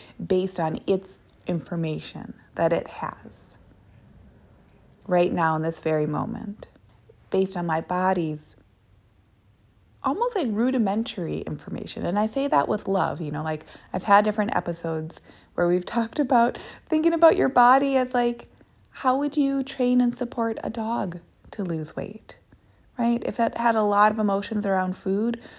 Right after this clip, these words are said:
the way that we're gonna ha-, help it lose weight probably is not taking away all of its food,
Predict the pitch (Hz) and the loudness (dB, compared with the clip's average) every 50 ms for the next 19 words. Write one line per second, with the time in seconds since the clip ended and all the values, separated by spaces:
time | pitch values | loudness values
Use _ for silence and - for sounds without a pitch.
0 | - - _ - 196 196 180 175 190 196 202 214 226 226 220 202 190 190 190 190 | -20 -20 _ 0 0 2 4 4 4 4 6 4 4 4 4 2 2 2 0 0
1 | 196 190 190 190 190 190 185 - 190 196 196 196 214 - - 208 202 196 190 196 | -2 -2 -2 -2 -2 -2 -2 0 0 0 0 0 -2 -4 -2 -2 -2 -2 0 0
2 | 185 190 202 - - - - - - - 185 240 269 254 247 254 247 247 240 233 | 0 0 0 -2 -4 -6 -10 -2 2 4 6 6 4 4 2 2 2 0 -2 -2
3 | - 202 214 233 233 233 233 - - 175 175 196 202 202 208 208 208 208 214 214 | 0 0 2 2 2 0 -2 -2 -2 -2 -2 0 0 0 0 2 2 2 2 2
4 | 226 214 208 - - 285 277 226 208 214 226 214 | 0 -2 -4 -4 -2 -2 0 0 0 0 -2 -4